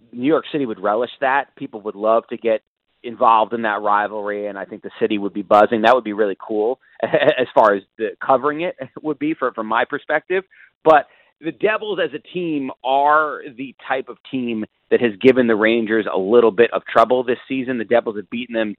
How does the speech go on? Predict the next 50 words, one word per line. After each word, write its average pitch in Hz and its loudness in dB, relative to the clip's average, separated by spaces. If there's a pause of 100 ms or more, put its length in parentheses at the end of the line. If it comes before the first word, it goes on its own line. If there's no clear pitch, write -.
two 123 4
out 104 6
of 101 -2
three 107 -8
times 107 -4
so 123 -2
far. 131 4 (340)
And 135 -4 (240)
the - -10
teams 214 -6
that 156 -6 (120)
seem 165 0 (100)
to 131 -2
match 123 2
up 107 2
best 123 4
against 110 -8
the 98 -10
Rangers 104 -6
are 110 0
the 107 -4
ones 120 -6
that - -6
play 113 -2
a 98 -2 (120)
fast-paced 101 -4 (100)
game. 101 -6 (340)
Teams 156 2
with 196 2
a 156 -2
lot 135 4
of 113 -4 (100)
speed 120 -10 (260)
and 107 -4 (220)
skill. 127 2 (220)
The 135 0
Rangers 147 2
have - 4
plenty 127 -4
of 101 -6
skill, 117 -4 (200)
but 120 4
I 113 4
do 131 -4
think 143 -8
that 120 -6
they 113 -2 (220)
aren't 120 -2
quite 120 0
as 101 -10